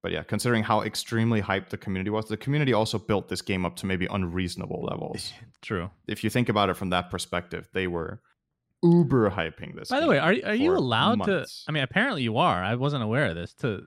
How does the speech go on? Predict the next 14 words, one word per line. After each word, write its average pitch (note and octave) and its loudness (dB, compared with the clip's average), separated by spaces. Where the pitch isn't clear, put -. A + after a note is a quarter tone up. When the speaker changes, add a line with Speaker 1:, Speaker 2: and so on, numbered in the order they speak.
Speaker 2:
stream D3 -4
nudity? G3 0
If B2+ -6
it's A2+ -6
video C3+ 2
game E3+ -2
nudity, G3+ -6
that's C3+ -6
allowed A2+ -4
Speaker 1:
I A2+ -6
Speaker 2:
on A#2 -6
Speaker 1:
think A2 -4
Speaker 2:
Twitch? - -4
Speaker 1:
so. F2+ -8